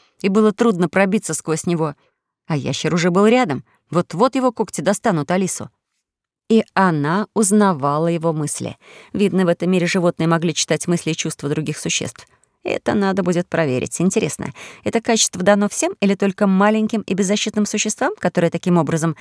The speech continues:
спасаются от врагов? «Сейчас достану, сейчас схвачу, сейчас проглочу». Так думал ящер. А может, так додумывала за него мышка?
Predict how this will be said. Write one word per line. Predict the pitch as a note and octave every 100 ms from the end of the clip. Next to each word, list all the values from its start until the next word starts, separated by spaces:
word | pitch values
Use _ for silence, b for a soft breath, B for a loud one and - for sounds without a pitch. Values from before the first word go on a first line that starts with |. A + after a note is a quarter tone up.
| B
спасаются | - - G#3+ F3+ D3+ -
от | -
врагов? | F#3 F3 B2 - _ _ _ _ _ _ _ _ _ _ _
«Сейчас | - C#3 B2
достану, | C3+ - - B2+ A#2
сейчас | - A#2+ C3+
схвачу, | - - - D3
сейчас | - - D3
проглочу». | - C#3+ D#3 - D3 B2+ _ _ _
Так | G3+ G3
думал | D#3 D#3+ E3+
ящер. | F#3 D#3+ - C3 _ _ _ _ _ _
А | F3+
может, | A#3 D4+
так | - A3+
додумывала | F#3 F#3+ F#3 G3+ E3+ E3
за | D#3+
него | F#3 F3
мышка? | D3 F3 - F#3+